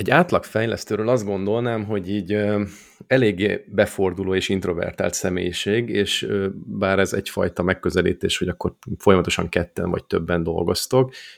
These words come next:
de hogy mégis egy átlag fejlesztőnek nagyobb igénye van az önálló munkára. Ez egy speciálisan felépített csapat, ami egy kicsit, ö,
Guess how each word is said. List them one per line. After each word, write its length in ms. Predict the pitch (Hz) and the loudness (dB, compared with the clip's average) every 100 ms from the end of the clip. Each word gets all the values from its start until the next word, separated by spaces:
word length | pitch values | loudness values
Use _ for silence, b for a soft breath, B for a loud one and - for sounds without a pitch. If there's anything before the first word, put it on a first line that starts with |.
| B | B
de 140 | 107 | -2
hogy 200 | 110 117 | 0 0
mégis 420 | 139 110 107 - | 0 0 0 -2
egy 200 | 95 87 - | -4 -6 0
átlag 540 | 127 120 - 92 90 | 4 4 2 -6 -6
fejlesztőnek 880 | - 92 95 98 - 101 101 104 - | -2 -2 0 -2 -4 -4 -2 -2 0
nagyobb 320 | 101 92 82 | 2 2 0
igénye 320 | 85 85 85 | 0 -2 -2
van 120 | 90 | -6
az 100 | 85 | -2
önálló 380 | 85 87 90 90 | -2 0 -2 0
munkára. 760 | 87 85 85 85 90 92 87 - | -2 -4 -4 -2 -2 -2 -6 -8
Ez 160 | - 98 | -4 2
egy 160 | 98 - | 2 2
speciálisan 960 | - - 101 - 123 127 135 135 135 131 | -6 -2 -2 0 -2 0 0 0 -2 -4
felépített 640 | 131 135 131 135 131 131 | 0 0 2 0 0 -4
csapat, 680 | - - 104 - 135 - - _ - | -4 -6 -6 4 4 4 -16 _ 2
ami 340 | 110 110 110 110 107 - | 4 4 2 2 -2 -2
egy 180 | 110 | -2
kicsit, 440 | - 110 107 101 104 | 0 0 0 0 0
ö, 380 | 95 92 95 | 2 2 2